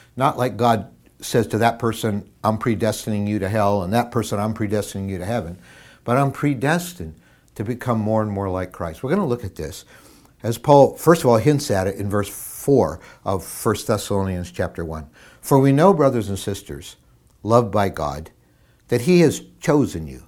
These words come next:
He's chosen you. Now, Paul had started this church years earlier in Thessalonica, and we see that in Acts chapter seventeen, how all that happened. But he said, when you draw back and see the big picture,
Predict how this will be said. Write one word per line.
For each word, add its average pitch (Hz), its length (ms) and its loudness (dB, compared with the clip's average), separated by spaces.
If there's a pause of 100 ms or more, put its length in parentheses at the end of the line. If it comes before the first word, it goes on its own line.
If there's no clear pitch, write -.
He's 175 180 -4 (100)
chosen 135 520 -8
you. 80 80 -20 (640)
Now, 110 60 -2
Paul 131 300 2
had 101 100 0
started 120 500 2
this 90 220 -12
church - 420 -8
years 98 240 -4
earlier 113 380 -2
in 87 100 -6
Thessalonica, 101 680 -6
and 95 180 -6 (540)
we 104 80 -6
see 113 220 -2
that 101 180 0
in 98 100 -4
Acts 98 240 -4
chapter - 320 -4
seventeen, 104 540 -4
how 101 180 0
all 92 220 2
that 90 160 -2
happened. 135 400 -6 (560)
But 120 260 2
he 139 140 -2
said, 135 240 2
when 135 120 0
you 143 160 -2
draw 165 360 -4
back 139 360 2
and 107 80 -4
see - 160 -4
the 107 120 -2
big 135 260 -4
picture, 110 480 -8